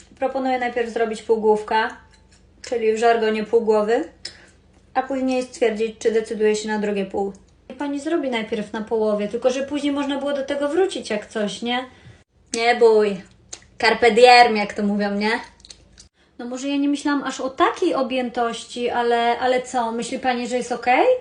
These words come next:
Myślę, że jest, bo jestem autorem, co nie? Tak jakoś, n-, nie wiem, nieprzekonana jestem. I co, lala jak z żurnala, nie? No, tak inaczej. Teraz wjedziemy jeszcze z permanentem na brwi,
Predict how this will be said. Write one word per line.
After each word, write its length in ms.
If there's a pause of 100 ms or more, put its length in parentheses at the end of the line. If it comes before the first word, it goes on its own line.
(420)
Myślę, 360
że 80
jest, 260 (600)
bo 220
jestem 260
autorem, 440
co 120
nie? 160 (1500)
Tak 120
jakoś, 360
n-, 260
nie 200
wiem, 160
nieprzekonana 800
jestem. 580 (680)
I 120
co, 260
lala 260
jak 120
z 100
żurnala, 500
nie? 140 (840)
No, 320
tak 260
inaczej. 920 (600)
Teraz 280
wjedziemy 320
jeszcze 220
z 40
permanentem 760
na 120
brwi, 460